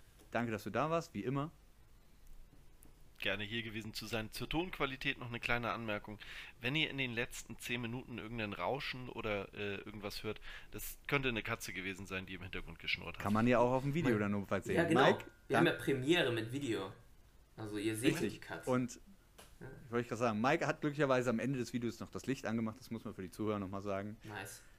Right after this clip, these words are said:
Speaker 1: Sonst hätten wir so richtig so eine, äh, Dark-Atmosphäre bei Ihnen gehabt. Aber Mike, schön, dass du auch da
Speaker 2: Mm.
Speaker 1: warst. Und wir freuen uns auf jeden Zuhörer, der nächste Woche wieder einschaltet, die nächste Woche wieder einschalten. Zuhörer, Achtung, in,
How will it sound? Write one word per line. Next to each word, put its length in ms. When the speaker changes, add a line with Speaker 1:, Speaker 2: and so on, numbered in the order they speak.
Speaker 1:
Sonst 220
hätten 180
wir 220
so 120
richtig 220
so 60
eine, 180
äh, 240
Dark-Atmosphäre 960
bei 120
Ihnen 120
gehabt. 180
Aber 120
Mike, 260
schön, 160
dass 120
du 80
auch 160
da 140
Speaker 2:
Mm. 60
Speaker 1:
warst. 260
Und 240
wir 100
freuen 240
uns 100
auf 160
jeden 200
Zuhörer, 420
der 160
nächste 300
Woche 180
wieder 140
einschaltet, 540
die 140
nächste 300
Woche 160
wieder 160
einschalten. 260
Zuhörer, 800
Achtung, 260
in, 320